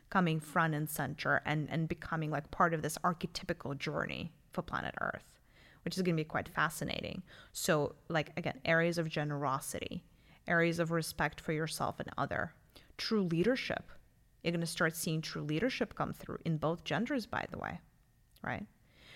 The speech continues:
And then a lot of the newer generations wanting to emanate the leaders, um, and, like, really emanate their qualities. Courage is a very,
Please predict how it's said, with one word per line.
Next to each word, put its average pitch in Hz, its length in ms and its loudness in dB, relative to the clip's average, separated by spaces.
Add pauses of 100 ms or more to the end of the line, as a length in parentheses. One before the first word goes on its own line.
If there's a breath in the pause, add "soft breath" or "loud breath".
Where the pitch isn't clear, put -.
(220 loud breath)
And 190 140 6
then 175 280 6
a 180 80 2
lot 175 300 6
of 175 160 2
the 170 80 4
newer 175 260 4
generations 165 800 2
wanting 170 320 0
to - 240 -6
emanate 165 460 2
the 147 80 -2
leaders, - 760 -4 (920 loud breath)
um, 156 400 8
and, 165 160 2
like, 160 240 0
really 180 320 4
emanate 160 380 2
their 151 100 0
qualities. - 920 -2 (500 soft breath)
Courage - 920 4
is - 180 -2
a 147 80 2
very, 151 340 2